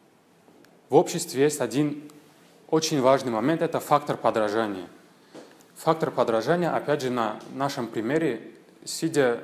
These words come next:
в магазине, например, три-четыре, три-четыре человека у нас стоят в очереди, и я консультирую первого клиента и общаюсь с ним. Но и в конце консультации я прошу оставить его, оставить номер телефона.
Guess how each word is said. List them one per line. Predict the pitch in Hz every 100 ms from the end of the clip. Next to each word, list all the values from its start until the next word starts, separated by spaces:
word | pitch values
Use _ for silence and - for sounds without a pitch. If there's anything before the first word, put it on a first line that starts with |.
| 123
в | 117
магазине, | 113 110 107 147 196 151 101
например, | 110 104 113 139 135
три-четыре, | - 147 - 147 135 120 - - - - -
три-четыре | 151 147 135 135
человека | - 110 117 139
у | 123
нас | 117 123
стоят | - 113 117
в | 117
очереди, | 175 165 151 123
и |
я | 151
консультирую | 165 127 113 110 151 139
первого | 120 131 120
клиента | 107 110 120 185 160 107 - - - - -
и | 170
общаюсь | 165 127 - 139 110
с |
ним. | 117 98 - - - - _ _ - -
Но | 147
и | 165
в | 196 190
конце | 127 117 160
консультации | 165 - 117 135 185 -
я | 165
прошу | - 190 170
оставить | 143 - 147 147 147 -
его, | 110 151 165 - - - - 127 - -
оставить | 117 - 156 160 160
номер | 131 135
телефона. | - 104 107 117 101